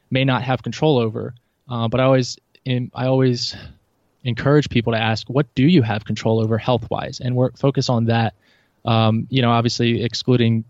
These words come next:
tragic circumstances, uh, you know, with disease and things. Um, but I always try to work on that to the best of your ability. And I see it personally as a moral responsibility for myself and so that I can give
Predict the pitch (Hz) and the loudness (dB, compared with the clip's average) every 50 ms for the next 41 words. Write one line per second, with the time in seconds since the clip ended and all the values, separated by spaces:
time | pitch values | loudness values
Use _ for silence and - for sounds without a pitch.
0 | _ _ - - 120 113 110 110 110 - - - - 117 110 117 110 107 - 107 | _ _ -6 -2 -2 -2 -2 -2 -6 -10 -10 -6 -4 -4 -4 -4 -6 -4 -4 -4
1 | 101 101 104 104 101 107 107 107 113 120 107 107 107 107 - 117 107 104 113 113 | -4 -4 -4 -6 -4 -4 -4 -4 -4 -2 -2 0 0 0 2 0 2 4 4 4
2 | 107 107 107 107 - 107 107 104 - - - _ _ _ _ _ _ _ - 110 | 4 2 2 2 2 2 2 2 0 -4 -12 _ _ _ _ _ _ _ -2 0
3 | 113 110 107 - 123 127 135 156 160 151 - - 151 143 131 131 135 - 139 127 | 2 2 2 2 2 4 4 4 4 4 2 2 2 2 4 2 2 2 2 0
4 | 127 120 117 - 127 113 107 123 120 117 - 113 117 117 117 110 107 123 127 127 | 0 0 0 -2 -2 0 0 0 0 0 -2 -2 -2 0 0 0 2 2 2 4
5 | 127 123 117 117 117 117 113 110 107 - _ _ _ _ _ _ _ _ - 110 | 4 4 4 2 2 0 0 -2 -6 -8 _ _ _ _ _ _ _ _ -2 0
6 | 151 202 208 - 165 147 135 127 - - 143 151 143 - 165 165 151 139 123 120 | 0 0 0 0 0 0 0 0 0 0 0 0 0 -2 -2 -2 -2 -2 -2 -2
7 | 120 123 123 123 123 120 113 113 - 117 110 107 - 107 110 113 113 117 123 120 | -2 -2 0 0 0 0 -2 -2 -4 -4 -4 -4 -2 -2 0 2 2 2 0 0
8 | - 123 117 113 107 - - 110 110 113 113 117 110 107 104 - _ _ - - | 0 0 0 0 0 0 0 0 0 0 0 0 -2 -2 -4 -6 _ _ -14 -6
9 | - - 123 117 120 117 113 113 113 - 110 101 - - 113 113 117 123 120 123 | -2 0 2 2 2 0 -2 -2 -2 -4 -6 -4 -2 0 0 2 2 0 -2 -4